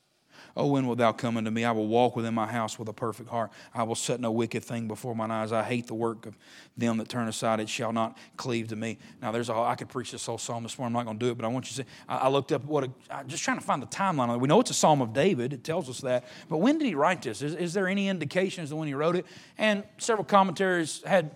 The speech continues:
commentators had different ideas. None of them, not one of them, and so I may be way off base here, but not one of them, not even Mister Spurgeon, who I like reading in the Psalms,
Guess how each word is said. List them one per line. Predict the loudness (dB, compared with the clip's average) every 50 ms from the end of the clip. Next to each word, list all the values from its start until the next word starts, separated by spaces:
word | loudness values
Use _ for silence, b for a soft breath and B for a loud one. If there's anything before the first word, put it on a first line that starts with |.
| -2 2
commentators | 2 2 2 2 4 4 4 4 4 4
had | 4 4 4
different | 2 0 -2 0 2 2
ideas. | 2 4 2 2 2 0 0
None | 2 4 6 8 8 8 8 8 8
of | 6 6 4
them, | 2 2
not | 4 4 2 4 2
one | 2 2 4
of | 2 2 2
them, | 0 -4
and | -4 -2
so | 2 2 2
I | 4
may | 4 4 4
be | 4 6
way | 6 6 6 6
off | 4 4 2 0
base | -2 -2 -2 -2
here, | -4 -6 -6 B B B B B
but | 4 6 8
not | 10 10 10 10 10 8
one | 6 8 8 8 8
of | 8 6
them, | 8
not | 8 8 8
even | 8 8 6 4
Mister | 4 2 0 -2 -4
Spurgeon, | -2 6 10 10 10 10 10 6 2
who | 6 8 10
I | 12
like | 12 12 10 8 6
reading | 2 2 2 0 -2
in | -4 -4 -4
the | -4
Psalms, | -2 2 2 4 2 2 0 -4 -8